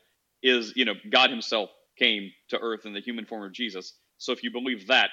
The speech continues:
the death, burial, resurrection, ask him to save you, forgive you, make you born again, give you eternal life, and you pray directly to this being being spoken of, that's the point. So if you have faith that, you know,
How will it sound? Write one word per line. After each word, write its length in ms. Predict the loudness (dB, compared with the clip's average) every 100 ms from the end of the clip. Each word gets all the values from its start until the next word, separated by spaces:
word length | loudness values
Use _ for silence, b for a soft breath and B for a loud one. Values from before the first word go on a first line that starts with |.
| -4
the 100 | -4
death, 200 | 0 0 -2
burial, 240 | -2 -2
resurrection, 580 | -4 -4 -8 -8 -14 -14 _ _ _ 0
ask 240 | 0 0
him 60 | -8
to 80 | -6
save 300 | -2 -2 -2
you, 180 | -8 -8
forgive 280 | -8 -4 -2
you, 140 | -2
make 140 | -6 -8 -10
you 60 |
born 160 | -10 -10
again, 400 | -8 -6 -6 -8
give 120 | -10
you 80 | -8
eternal 300 | -10 -10 -8
life, 200 | -6 -6 -8
and 120 | -12
you 100 | -12 -8
pray 200 | -4 -4
directly 560 | -6 -8 -8 -8 -16 -12
to 240 | -12 -12 -14 _ _ _
this 320 | -4 -4 -6 -2
being 400 | 0 0 -4 -10 -8
being 180 | -6 -6
spoken 400 | -6 -6 -4 -2
of, 220 | -2 -2 -8 b b b -6
that's 340 | 2 2 2
the 80 | -8
point. 300 | -6 -8 -8
So 140 | -6 -6
if 120 | -2
you 120 | 2
have 160 | 2 2 4
faith 220 | 4 4 -8 -6
that, 140 | -4
you 100 | -2
know, 100 | -4